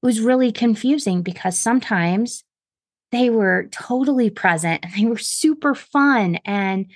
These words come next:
you know, they would laugh really hard and they would just be the life of the party and they could be really invested in what we're interested in. And they could be really attuned to our needs and just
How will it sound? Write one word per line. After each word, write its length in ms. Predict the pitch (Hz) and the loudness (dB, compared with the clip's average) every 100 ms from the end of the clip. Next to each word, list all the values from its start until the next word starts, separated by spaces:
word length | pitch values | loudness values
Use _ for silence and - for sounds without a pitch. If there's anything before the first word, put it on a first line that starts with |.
| - - _ _ _ | -20 -20 _ _ _
you 140 | 226 240 | -2 2
know, 200 | 226 214 | 2 2
they 180 | 220 220 | 0 2
would 140 | 226 | 0
laugh 520 | 214 254 254 254 247 | 0 0 0 -2 -4
really 360 | 254 254 262 254 | -2 0 0 -2
hard 560 | - 269 269 240 208 | -2 0 2 2 2
and 160 | 190 196 | 0 0
they 160 | 202 208 | 0 2
would 380 | 214 214 208 - _ _ 214 | 2 2 -2 -12 _ _ -8
just 220 | 247 - | -8 -2
be 100 | 285 | 0
the 120 | 247 | 2
life 300 | 220 202 220 | 2 2 -2
of 80 | 240 | -4
the 100 | 240 | -6
party 520 | - - 220 254 233 | -4 -2 0 0 2
and 120 | 208 196 | 2 2
they 80 | |
could 160 | 196 214 | 0 -2
be 180 | 226 220 | -2 -2
really 480 | 190 240 269 285 - | 0 0 2 2 2
invested 1040 | 233 190 185 202 233 - 208 185 170 165 233 | 0 0 0 0 -2 -2 -2 0 -2 -4 -2
in 320 | 214 208 190 | 0 2 0
what 360 | - 185 226 240 | -2 -2 -2 -2
we're 220 | 247 - | -4 0
interested 600 | 220 254 254 - 220 190 | 0 0 -4 -4 -2 -2
in. 480 | - 196 175 160 170 _ - _ - | -2 -2 0 -2 -6 _ -20 _ -4
And 80 | 247 | -2
they 40 | |
could 160 | 262 226 | 0 0
be 120 | 269 | -2
really 440 | 247 294 285 262 | 0 2 2 2
attuned 460 | 247 - 262 262 247 | 0 0 0 2 0
to 140 | 233 | -2
our 160 | 202 180 | -2 0
needs 500 | 196 226 254 214 185 | 0 0 -2 -4 -4
and 160 | 208 | -6
just 260 | 202 202 | -4 -8